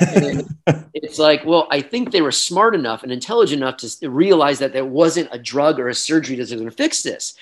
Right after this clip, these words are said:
Speaker 1: that you, there was some underlying condition that if we can restore mobility in your thoracic spine, that's gonna help your shoulder get better. So, uh,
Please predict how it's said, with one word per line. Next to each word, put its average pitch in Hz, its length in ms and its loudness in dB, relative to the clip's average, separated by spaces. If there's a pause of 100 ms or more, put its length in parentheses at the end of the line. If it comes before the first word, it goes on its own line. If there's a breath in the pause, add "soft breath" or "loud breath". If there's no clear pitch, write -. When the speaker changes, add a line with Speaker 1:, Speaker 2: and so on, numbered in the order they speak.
(160 soft breath)
Speaker 1:
that 139 220 0
you, 160 200 2
there 147 120 0
was 139 100 -4
some 160 220 -4
underlying 156 480 0
condition 147 600 -2
that 131 200 -4 (160 loud breath)
if 113 140 -8
we 160 120 2
can 165 180 0
restore 139 640 0
mobility 165 720 2
in 127 180 -4
your 131 120 -6
thoracic 135 480 -4
spine, 190 380 -2 (140 loud breath)
that's - 160 -4
gonna 165 160 -2
help 165 260 -4
your - 80 -4
shoulder 98 260 -6
get 90 140 -12
better. 85 300 -10 (220 soft breath)
So, 151 400 4 (220 loud breath)
uh, 117 300 0